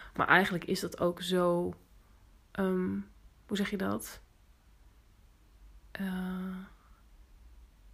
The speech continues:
ja, concreet. Klinkt misschien een beetje gek. Dat er echt iets is als een soort, eh, ehm, support van het leven. Dat is wat je ook echt kunt voelen in jezelf. En, eh,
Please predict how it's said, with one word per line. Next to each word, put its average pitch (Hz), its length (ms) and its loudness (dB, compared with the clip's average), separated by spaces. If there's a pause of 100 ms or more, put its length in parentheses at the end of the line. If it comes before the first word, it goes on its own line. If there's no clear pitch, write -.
(360)
ja, 196 280 -2
concreet. 202 720 2 (360)
Klinkt 208 200 6
misschien 208 260 2
een 202 60 2
beetje 190 280 0
gek. - 380 0 (1400)
Dat 196 160 4
er 190 120 4
echt 214 240 4
iets - 260 -2
is 214 320 -2
als 190 200 0
een 196 60 -4
soort, 175 400 0
eh, 165 260 0 (500)
ehm, 208 300 2
support 208 500 2
van 190 140 0
het 180 120 0
leven. 180 540 2 (100)
Dat - 160 -12
is 190 100 0
wat 185 160 -2
je - 180 -2
ook 196 240 -2 (120)
echt - 320 0
kunt 185 220 0
voelen 170 400 2 (560)
in 190 160 4
jezelf. 170 520 2
En, 175 220 0
eh, 165 140 2